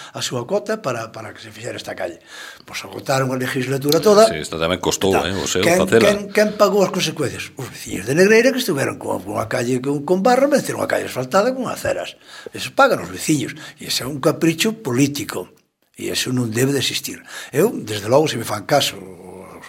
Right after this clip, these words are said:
Speaker 1: os, os concelleiros do Partido Popular,
Speaker 2: Que é o que pasaba
Speaker 1: nunca
Speaker 2: aquí?
Speaker 1: irán neses errores,
Speaker 2: Había,
Speaker 1: apoiarán sempre.
Speaker 2: había desacordo con algún propietario?
Speaker 1: No, solamente había un que foi por vía judicial
Speaker 2: Hmm.
Speaker 1: e o, o sea, anterior a, a acabar a legislatura,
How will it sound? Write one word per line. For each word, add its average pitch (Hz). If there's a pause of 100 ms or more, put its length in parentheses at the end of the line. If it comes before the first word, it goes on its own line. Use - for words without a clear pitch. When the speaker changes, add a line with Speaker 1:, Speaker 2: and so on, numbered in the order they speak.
(120)
Speaker 1:
os, 90 (480)
os -
concelleiros 131
do 104
Partido 92
Popular, 117
Speaker 2:
Que 117
é 90
o 92
que 98
pasaba 101
Speaker 1:
nunca 131
Speaker 2:
aquí? 131
Speaker 1:
irán 156
neses 120
errores, 135
Speaker 2:
Había, 95
Speaker 1:
apoiarán 104
sempre. 101
Speaker 2:
había 107
desacordo 110
con 82 (480)
algún 78
propietario? 90 (220)
Speaker 1:
No, 147
solamente 170
había 143
un 214
que 127
foi 117
por 117
vía 131
judicial 160 (240)
Speaker 2:
Hmm. 92
Speaker 1:
e 127
o, 123 (320)
o 113
sea, 104
anterior 107
a, 92
a 85
acabar 98
a 110
legislatura, 147